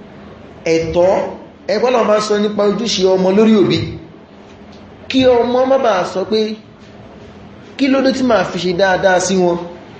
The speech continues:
Lọ́lọ́run fi wá ń fi hàn wá. Èyí tó tóbi jù nínú dáadáa táwọn òbí wa tí wọ́n ṣe fún wa, tó sì ti ara ìyá wa wá. حملته أمه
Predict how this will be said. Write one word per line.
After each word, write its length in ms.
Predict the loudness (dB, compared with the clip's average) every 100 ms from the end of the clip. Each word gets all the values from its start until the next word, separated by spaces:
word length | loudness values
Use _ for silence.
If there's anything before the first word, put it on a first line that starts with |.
| -20 -20 -10 -2
Lọ́lọ́run 380 | 0 2 0
fi 120 | 0 0
wá 140 | 0
ń 120 | 0
fi 140 | -2 -2 0
hàn 220 | 2 2
wá. 140 | 2 0 -2 -8 -18 -4
Èyí 260 | -2 0 0
tó 120 | 0 0
tóbi 300 | 2 2 2
jù 120 | 0 2
nínú 300 | 0 0 0 0
dáadáa 420 | 0 0 0 -2
táwọn 240 | -2 0 0
òbí 180 | 0 -2
wa 140 | -2
tí 80 | 0
wọ́n 120 | -2 -4
ṣe 140 | -4
fún 140 | -4 0
wa, 120 | -2 -2 -10 -18 -20 -20 -12
tó 100 | -6
sì 120 | -6
ti 140 | -2
ara 240 | -2 0 0
ìyá 180 | 0 2
wa 120 | 2
wá. 140 | 2 0 -4 -8 -14 -20 -20 -20 -20 -20 -20 -20 -20 -12
حملته 800 | -6 -2 0 2 2 0 -2 -4 -4 -2
أمه 760 | -4 -4 -2 0 2 4 2